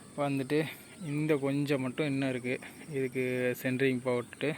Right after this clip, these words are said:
இந்த பலகைலாம் ரெடியா இருக்குது. அதுக்கப்புறமா ஒரு நைன் ஓ கிளாக் அப்புறமா கான்கிரீட் போடுற மாதிரி. இந்த மாதிரி தான்.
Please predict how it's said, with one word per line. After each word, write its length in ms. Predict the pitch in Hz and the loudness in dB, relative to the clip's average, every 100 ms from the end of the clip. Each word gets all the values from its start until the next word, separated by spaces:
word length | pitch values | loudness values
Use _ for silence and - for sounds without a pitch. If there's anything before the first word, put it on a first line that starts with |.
| - | -6
இந்த 260 | 139 127 | -8 -2
பலகைலாம் 340 | 120 131 131 131 | 2 4 4 2
ரெடியா 280 | 113 123 120 | 2 2 2
இருக்குது. 380 | 110 113 117 - - - - - - - - | 0 -2 -4 -4 -16 -18 -16 -16 -18 -18 -8
அதுக்கப்புறமா 680 | 127 123 120 120 120 135 175 - - - - - - - - - - - - | -4 -2 -2 -2 0 0 -2 -6 -16 -18 -20 -20 -20 -20 -20 -20 -20 -20 -10
ஒரு 200 | 160 139 | -6 -2
நைன் 260 | 135 135 135 | 0 2 0
ஓ 40 | |
கிளாக் 280 | 127 135 127 | 0 -2 0
அப்புறமா 640 | 120 127 170 175 139 127 120 | 0 0 2 2 2 0 0
கான்கிரீட் 420 | 127 123 127 120 | 0 0 -2 0
போடுற 240 | 117 110 110 | -4 -2 -6
மாதிரி. 320 | 110 110 107 - - - - - - - - - - 143 | -6 -6 -8 -10 -14 -14 -14 -16 -16 -16 -16 -16 -14 -8
இந்த 140 | 131 | -6
மாதிரி 260 | 127 123 117 | -4 -4 -6
தான். 180 | 117 | -6